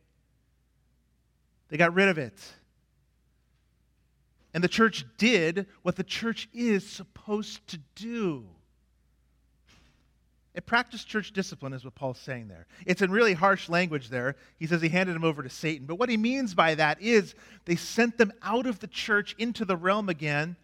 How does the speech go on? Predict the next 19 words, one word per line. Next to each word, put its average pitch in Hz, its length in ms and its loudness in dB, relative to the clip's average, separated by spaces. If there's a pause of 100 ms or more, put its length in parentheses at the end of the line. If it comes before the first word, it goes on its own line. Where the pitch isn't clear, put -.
(300)
the 165 100 -4
world 170 500 0 (400)
that 185 140 -6
is 226 180 -4
Satan's. 90 380 -8 (1300)
Why? 180 440 0 (760)
Because - 180 -6
Paul 170 340 0
and 156 100 -6
Timothy 180 320 -2
and 170 100 -2
the, 135 200 -10
the - 80 -16
Christians 175 400 -2
in 160 80 0
Ephesus 165 240 0
were 151 60 -8
better? 156 280 0
No, 254 540 -2